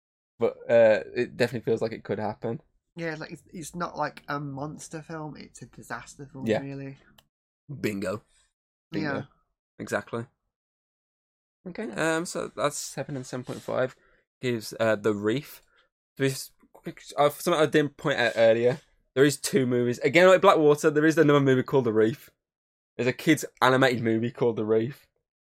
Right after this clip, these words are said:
Speaker 1: There's two of them as well. The, it's a, we're gonna give this sh-, twenty ten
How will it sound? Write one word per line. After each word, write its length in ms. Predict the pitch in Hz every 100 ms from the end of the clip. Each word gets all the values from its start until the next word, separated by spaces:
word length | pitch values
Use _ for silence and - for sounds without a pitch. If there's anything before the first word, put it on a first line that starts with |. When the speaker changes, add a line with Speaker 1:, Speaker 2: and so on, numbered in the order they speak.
| _
Speaker 1:
There's 160 | 110 107
two 240 | - 113
of 60 | 110
them 120 | 110
as 120 | 110
well. 280 | 113 110 113 _ _ _ _ _ -
The, 260 | - 131 151
it's 200 | 123 -
a, 140 | 139 117 - _
we're 80 | 147
gonna 120 | 165
give 120 | 165
this 200 | 160 147
sh-, 160 | - -
twenty 280 | - 185 165
ten 360 | 156 156 151